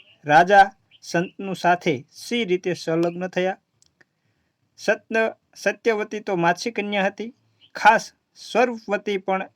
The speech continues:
એ ન હોય, છતાંય પુરુવંશી ધર્માત્મા રાજા સંતનુએ એમનો સ્વીકાર સી રીતે કર્યો? રાજા સંતનુની પ્રથમ પત્ની કોણ હતી?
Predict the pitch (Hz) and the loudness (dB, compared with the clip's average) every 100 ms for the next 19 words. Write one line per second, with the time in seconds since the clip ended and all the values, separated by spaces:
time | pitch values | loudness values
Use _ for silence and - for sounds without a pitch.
0 | _ 175 185 214 226 131 113 110 _ _ | _ -4 -2 0 0 0 -8 -16 _ _
1 | _ _ - - - 202 113 135 _ _ | _ _ -6 -4 2 4 2 -4 _ _
2 | _ _ - 214 233 214 202 - 202 220 | _ _ -4 0 0 0 -4 -6 -6 -8
3 | _ _ _ _ _ - 151 196 202 196 | _ _ _ _ _ -2 2 4 2 2
4 | 196 202 208 156 175 180 170 180 185 233 | -2 -2 -2 0 2 2 0 -4 -4 -4
5 | 214 151 131 - _ 165 196 202 175 180 | -2 -2 -4 -10 _ -6 -4 -6 -6 -8
6 | 180 185 190 - - 262 214 180 123 - | 0 0 0 -8 -8 -6 -4 -4 -6 -8
7 | - - - _ _ _ _ _ _ _ | -12 -14 -20 _ _ _ _ _ _ _
8 | _ _ 151 180 214 220 - - 196 - | _ _ 2 4 4 2 -2 -2 -2 -2
9 | 226 233 208 135 _ _ _ _ 190 190 | -2 0 -2 -6 _ _ _ _ -6 -2
10 | 226 214 196 - 190 175 190 196 185 196 | -4 -2 -6 -6 -10 0 2 2 0 -4
11 | 233 | -8